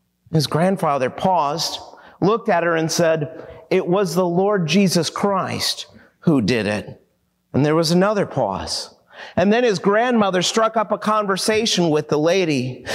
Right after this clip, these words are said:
And just a few seconds later, they heard a cough and they saw his grandfather slumped over.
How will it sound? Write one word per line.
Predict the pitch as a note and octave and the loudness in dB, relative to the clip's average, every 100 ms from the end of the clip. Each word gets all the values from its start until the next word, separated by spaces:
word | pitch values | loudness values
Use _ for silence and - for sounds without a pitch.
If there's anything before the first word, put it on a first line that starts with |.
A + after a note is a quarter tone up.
| - | -2
And | F#3 E3 | 0 2
just | A#3+ C4+ A3+ | 2 0 0
a | |
few | F3 A3+ B3 | 0 2 2
seconds | A#3+ B3 A#3+ A#3+ F#3 | 2 -2 0 0 2
later, | G#3+ A#3 A#3 | 2 2 2
they | F3+ | 0
heard | D3 G#3 A3+ | 0 0 2
a | A#3 | -2
cough | - F#3+ F#3+ G3 - - | 0 0 0 -2 -10 -2
and | E3 E3+ | 0 2
they | F3 E3 | 0 0
saw | - G3 G3 | 0 0 0
his | G3 F#3 | 0 0
grandfather | - F3 E3 D3 C#3 B2+ | 0 0 0 0 0 0
slumped | C3 - C#3+ D3+ - | -2 -2 -4 -4 -2
over. | C3 A#2 G#2 G#2 | -2 -2 -4 -8